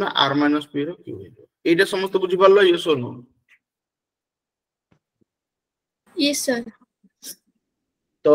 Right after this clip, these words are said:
Speaker 1: ମୁଁ ଗୋଟେ
Speaker 2: ୟେସ୍।
Speaker 1: କାମ କରୁଛି, ମୁଁ ଗୋଟେ, ମୁଁ ଗୋଟେ ଏମିତି ନେଇଯାଉଛି, ଲେଟ୍। ଯୋଉମାନେ ଲେଟ୍ ରେ ଜଏନ୍ କରୁଛ, ଏଇଭଳିଆ ଫର୍ମାଟ୍ ର କୋଶ୍ଚିନ୍ ପାଇଁ ତମକୁ ଷ୍ଟାର୍ଟିଂ ରୁ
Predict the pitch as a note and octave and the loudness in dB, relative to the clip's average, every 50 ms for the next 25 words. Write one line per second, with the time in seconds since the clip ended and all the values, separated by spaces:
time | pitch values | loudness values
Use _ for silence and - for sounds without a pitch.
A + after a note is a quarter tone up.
0 | D3+ D3+ D3+ D3+ D3+ D3+ D3 D#3 E3 - G3 G3 G3 - - _ - G3 G3 F3+ | 6 8 6 6 6 4 4 6 8 8 8 8 4 0 -4 _ -8 -6 -4 -2
1 | E3+ D3 A#2+ A#2 B2 C3 D3+ F#3 G3 F#3 F#3+ F#3 F3+ F3+ F3+ F3+ F#3 F#3 - F3+ | -2 -4 -4 -6 -10 -8 -4 -2 -2 -2 -2 -4 -4 -4 -4 -4 -4 -4 -4 -4
2 | F3 E3+ - - - D#3 C#3+ B2+ B2 A#2+ A2+ A#2+ C3 D3+ D#3+ C#3+ A2+ G#2+ G#2 - | -6 -6 -8 -10 -12 -10 -8 -6 -6 -6 -6 -6 -4 2 2 2 2 2 -4 -14
3 | - - - - _ _ _ _ _ _ _ _ _ _ _ _ _ _ C3 C3 | -18 -20 -20 -20 _ _ _ _ _ _ _ _ _ _ _ _ _ _ -14 -10
4 | D3 D3+ D#3+ E3 E3+ E3 D#3 C#3+ C3+ C#3 D3+ E3 E3+ D#3+ E3 F3 E3 D3+ D3+ D3 | -8 -8 -6 -6 -6 -4 -2 0 2 2 2 2 0 -2 -6 -6 -4 -2 -2 -2
5 | D3+ E3 E3 E3 E3 E3 - - F3 E3+ - - - C#3 D3 D3+ D3 E3 F3 E3 | -2 -4 -6 -8 -8 -8 -8 -10 -8 -8 -8 -8 -4 -2 -2 -2 -2 -2 -4 -4
6 | - E3 D#3 D#3 D#3+ D#3 D#3 E3 E3 D#3+ D#3+ D3+ - - E3 E3 D#3+ E3 F3 F#3 | -6 -8 -6 -6 -6 -4 -4 -6 -6 -6 -8 -8 -8 -10 -8 -6 -6 -6 -6 -8
7 | - _ _ _ _ _ _ _ _ _ _ _ - C3+ C#3+ D3+ E3 E3 - - | -12 _ _ _ _ _ _ _ _ _ _ _ -2 0 0 0 0 -2 0 0
8 | C#3 C3 - - - D#3+ E3+ E3+ | 0 0 0 -2 -4 -2 -2 -2